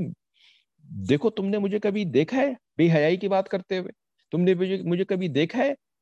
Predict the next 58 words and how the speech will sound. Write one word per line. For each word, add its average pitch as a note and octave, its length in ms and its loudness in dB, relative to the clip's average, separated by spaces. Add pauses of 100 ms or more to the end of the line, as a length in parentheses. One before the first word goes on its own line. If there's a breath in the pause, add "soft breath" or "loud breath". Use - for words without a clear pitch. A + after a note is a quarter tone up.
جھوٹ E3+ 240 2
بولتے F3+ 400 0
ہوئے، F#3 160 -2 (320)
لوگوں D#3+ 280 4
کو E3+ 420 2
دھوکہ D3+ 340 2
دیتے F3 320 -2
ہوئے، F3+ 220 -6
ظلم F3 280 -2
کرتے F#3 320 -6
ہوئے؟ - 120 -8 (840)
ہے - 60 -8
نا؟ G4+ 120 -8 (320)
نہیں A3 240 0
دیکھا G3+ 280 0
نا F#4+ 140 -4
تم C4 100 -8
نے۔ A#3+ 120 -6 (200)
بولو C4+ 240 4
کہ F#4 100 -2
ہاں B3 160 0
تم G#3 140 -2
نے G3+ 120 2
دیکھا D3+ 280 2
ہے G#3+ 40 2
تو A3+ 100 -4
بتاؤ C#3+ 360 2
بھی E4+ 160 -4
مجھے C#4+ 260 -4
کہ A3 80 -6
تم G3 160 -6
نے G3+ 80 0
دیکھا D3 280 0
ہے F#3 60 2
مجھے D#3 200 -2
ایسا C#3+ 180 -2
کرتے A#2+ 320 -2
ہوئے، G#2+ 120 -2 (280)
تو C#3 80 -2
میں D#3 160 2
تمہیں D#3 260 0
پھر، A#2+ 220 0 (440)
یا F2+ 100 0
تو G2+ 160 -4 (220)
میں F#2+ 140 -8
چپ G#3 180 -2
ہو D#4+ 60 2
جاؤں A#3+ 260 0
گا، F#3+ 80 0 (600)
میں A#2+ 80 -4
کچھ - 220 -4
نہیں C4 80 -6
بولوں G3 260 -2
گا F3+ 60 0
پھر E3+ 120 -4
اس D#3 140 -2
کے C#3+ 100 -4
اوپر، C3 180 -4